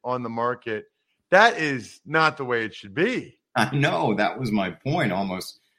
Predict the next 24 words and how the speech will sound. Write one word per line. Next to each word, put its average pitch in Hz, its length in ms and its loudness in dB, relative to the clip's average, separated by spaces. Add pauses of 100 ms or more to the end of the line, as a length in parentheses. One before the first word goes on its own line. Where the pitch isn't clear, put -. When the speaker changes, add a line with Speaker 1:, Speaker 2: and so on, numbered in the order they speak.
(160)
Speaker 2:
How 165 240 4
did 185 180 2
Deshaun 151 400 0
Watson 139 360 0
get 127 140 -4
that 104 180 -4
contract? 202 580 -4 (460)
Well, 120 580 0 (220)
he 208 420 0 (320)
got 135 200 4
a 107 40 2
team 151 640 0
that 131 200 -4
didn't 151 380 -2
want 214 400 -4
him 151 220 -6 (640)
<laughs> - 220 -10 (500)
and 151 160 4
had 160 220 2
an 175 100 -2
auction. - 540 -4 (500)
So 143 460 2
how 170 260 2
would 156 300 -4